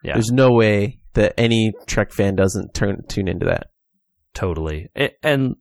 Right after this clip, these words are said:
Speaker 1: you know, like you say, I, w-, we will all, you and I will almost certainly watch Discovery sooner or later. It's just a question of, like, is there other stuff we wanna watch first?
Speaker 2: Sure. Favorite uniform?
Speaker 1: Hmm.
Speaker 2: Okay, here, here. Favorite uniform, favorite design.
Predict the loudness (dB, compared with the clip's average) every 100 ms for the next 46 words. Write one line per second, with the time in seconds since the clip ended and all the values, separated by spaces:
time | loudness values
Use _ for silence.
0 | _ 0 0 0 -2 -4 -4 -2 -2 -4
1 | -6 _ _ _ -14 -14 -14 -12 0 2
2 | 4 4 4 2 2 2 2 2 2 2
3 | 2 2 2 0 0 -2 -2 -4 -6 -6
4 | -4 -2 -2 -2 -2 0 -2 -2 -4 -4
5 | -6 -10 _ _ _ -12 -6 -6 -6 -4
6 | -4 -2 -6 -6 -4 -6 -8 _ _ _
7 | _ -8 -4 -2 -2 -2 -6 -6 -6 -6
8 | -6 -6 -6 -8 -8 -8 -8 -14 _ _
9 | -6 0 0 0 _ _ _ _ 0 0
10 | 2 2 2 2 0 0 _ _ _ _
11 | -10 -4 -2 0 0 0 -2 0 4 4
12 | 4 4 4 4 2 -2 -8 0 2 4
13 | 2 2 2 2 2 2 2 2 2 -2
14 | -8 0 2 2 0 0 0 0 -2 -6
15 | -12